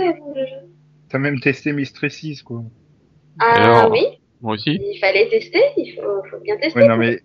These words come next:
Speaker 2: savoir
Speaker 1: mais toi,
Speaker 2: si
Speaker 1: Max,
Speaker 2: c'est bon ou mauvais.
Speaker 1: c'est ton côté maso, hein. Elle, elle a dit que c'était tout pourri, il a fallu que t'ailles voir.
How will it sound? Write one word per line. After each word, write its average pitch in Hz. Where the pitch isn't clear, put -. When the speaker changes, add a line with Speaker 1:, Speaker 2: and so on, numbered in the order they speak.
Speaker 2:
savoir 240
Speaker 1:
mais 139
toi, -
Speaker 2:
si 135
Speaker 1:
Max, -
Speaker 2:
c'est -
bon 254
ou 247
mauvais. 240
Speaker 1:
c'est -
ton 117
côté 110
maso, 104
hein. 78
Elle, 90
elle 95
a 101
dit 107
que 110
c'était 107
tout 113
pourri, 117
il 120
a 101
fallu 101
que -
t'ailles 95
voir. 87